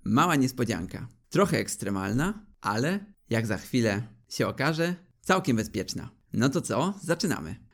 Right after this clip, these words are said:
Jest rok dwa tysiące dziewiąty. Wszystko wygląda już prawie tak samo jak teraz. No, może oprócz tego, że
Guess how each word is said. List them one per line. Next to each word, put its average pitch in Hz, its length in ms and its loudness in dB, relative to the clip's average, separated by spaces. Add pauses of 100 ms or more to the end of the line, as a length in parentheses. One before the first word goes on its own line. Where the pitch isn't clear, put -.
(120)
Jest - 260 0
rok 165 200 2
dwa 117 140 -2
tysiące 120 380 -2
dziewiąty. 85 540 -4 (120)
Wszystko - 680 -2
wygląda 156 360 2
już 117 200 2
prawie 113 320 0
tak 107 180 -4
samo 107 240 0
jak 98 220 0
teraz. 87 420 -6 (180)
No, 156 320 0
może 139 220 2
oprócz 104 240 -4
tego, 135 280 0
że 110 220 0